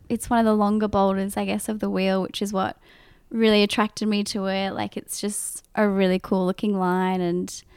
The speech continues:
you know, there's so many cool photos of it, and it just, it's like this golden, you know, like, rail of holds, which just looks awesome, and it's quite long, like, um, you know, you've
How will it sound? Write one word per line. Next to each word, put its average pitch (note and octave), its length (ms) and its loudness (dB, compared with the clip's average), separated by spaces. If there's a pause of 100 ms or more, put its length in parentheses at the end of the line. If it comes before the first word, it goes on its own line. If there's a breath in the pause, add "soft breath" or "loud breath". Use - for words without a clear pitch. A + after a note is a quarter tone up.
(600 soft breath)
you A#3 120 4
know, F#3+ 120 4
there's G#3 180 0
so A#3+ 140 4
many A3 180 6
cool A3+ 200 4
photos G#3 520 2
of G#3 160 4
it, G3+ 440 2
and F3+ 120 -2
it F3 120 -8
just, - 420 -10 (120)
it's A3 120 -6
like A3 140 -2
this A3 160 -4
golden, F3+ 580 -2
you F3+ 100 -2
know, F3 220 -6
like, A2 340 -10 (300)
rail F#3 320 -4
of F#3 80 -8
holds, - 600 -4
which - 160 -10
just - 180 -10
looks - 220 -16
awesome, F#3 500 -2
and - 280 -6 (420 loud breath)
it's - 100 -20
quite - 220 6
long, B3+ 500 8
like, G#3+ 380 0 (500)
um, A#3 500 -4 (380)
you A#3+ 160 0
know, G#3 100 4
you've G3+ 240 0